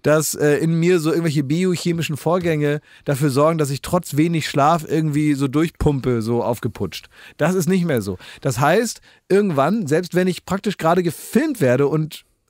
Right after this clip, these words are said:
eigentlich Protagonist einer Samstagabend Primetime-Show bin, denke ich in derselben Sekunde, „Oh Mensch, das ist ja Viertel nach zwölf, jetzt müssen wir mal hinmachen, jetzt will ich ins Bett.“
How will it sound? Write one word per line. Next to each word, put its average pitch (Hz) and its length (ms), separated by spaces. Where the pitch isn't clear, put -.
eigentlich 196 440
Protagonist 185 680
einer 160 380
Samstagabend 160 680
Primetime-Show 156 600
bin, 123 240
denke 220 260
ich 165 260
in 240 140
derselben 196 400
Sekunde, 185 520
„Oh 127 100
Mensch, 135 300
das 156 160
ist - 20
ja 139 80
Viertel 165 300
nach 120 160
zwölf, 160 340
jetzt 120 220
müssen 175 140
wir 143 180
mal 110 140
hinmachen, 170 360
jetzt 156 180
will 165 80
ich 151 40
ins 160 180
Bett.“ - 280